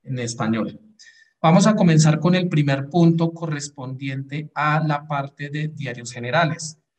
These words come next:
Los diarios generales o diarios contables son una herramienta que tiene las soluciones L Retail para hacer ajustes o notas contables. Esos diarios generales, dependiendo del perfil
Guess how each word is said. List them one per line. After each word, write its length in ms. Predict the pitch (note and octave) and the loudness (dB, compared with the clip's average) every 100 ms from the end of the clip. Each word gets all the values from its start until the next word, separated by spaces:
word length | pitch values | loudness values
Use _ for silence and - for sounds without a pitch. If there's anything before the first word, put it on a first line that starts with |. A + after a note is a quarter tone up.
| _ _ _ | _ _ _
Los 160 | D#3+ D#3 | 0 2
diarios 320 | E3+ F3 - | 2 2 -2
generales 600 | F#3+ F3 D#3+ D3+ E3+ - - | -4 -2 -2 -2 -4 -8 -12
o 120 | C#3 | -8
diarios 380 | D3 C#3+ D#3+ D#3+ | -6 -6 -6 -6
contables 560 | E3 E3 D3+ C#3 D3 D#3 | -6 -6 -6 -6 -8 -6
son 160 | D3+ | -4
una 160 | D3+ D#3 | 0 0
herramienta 680 | D3+ D3+ C#3+ C#3 C3+ C#3 | 0 -2 -4 -8 -10 -12
que 100 | - | -16
tiene 280 | D#3 C#3 C3 | -18 -14 -10
las 160 | C#3 C#3 | -10 -8
soluciones 640 | D3+ C#3 B2 B2 B2+ D#3+ - | -8 -8 -10 -12 -12 -12 -10
L 240 | C#3 C#3+ | -8 -6
Retail 380 | C#3+ D3+ C#3+ C#3 | -6 -6 -6 -8
para 220 | C3+ C3 | -8 -8
hacer 200 | - - | -10 -12
ajustes 560 | A#2 - D#3 D#3 C#3 C3+ | -14 -6 -6 -6 -10 -12
o 60 | |
notas 340 | B2 B2 A#2+ - | -12 -12 -16 -14
contables. 800 | A2 A2+ C3+ C3+ A#2+ A#2+ - _ _ _ _ _ _ - | -14 -8 -6 -6 -6 -14 -20 _ _ _ _ _ _ -6
Esos 280 | D#3 D#3+ E3+ | -2 0 -2
diarios 340 | F#3 F#3 F#3 | -2 -2 -4
generales, 500 | F#3 E3 C#3+ C#3+ D3 | -4 -4 -4 -4 -6
dependiendo 600 | C#3+ C#3+ C#3 C3+ C3+ C#3+ | -8 -10 -8 -6 -4 -4
del 120 | D#3+ | -4
perfil 560 | D#3+ E3 D#3 F3 D#3+ | -4 -4 -2 -2 -2